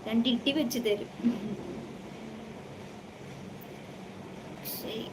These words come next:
ഒന്നുമേ കഴിച്ചില്ല. ഞാൻ നയൻ ഇയേഴ്സ് ഓൾഡ് ആണ്.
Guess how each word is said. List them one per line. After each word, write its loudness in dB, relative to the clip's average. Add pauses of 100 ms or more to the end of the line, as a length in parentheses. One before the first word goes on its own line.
(160)
ഒന്നുമേ 8 (140)
കഴിച്ചില്ല. -4 (4000)
ഞാൻ 10
നയൻ 8
ഇയേഴ്സ് 10
ഓൾഡ് 8
ആണ്. 4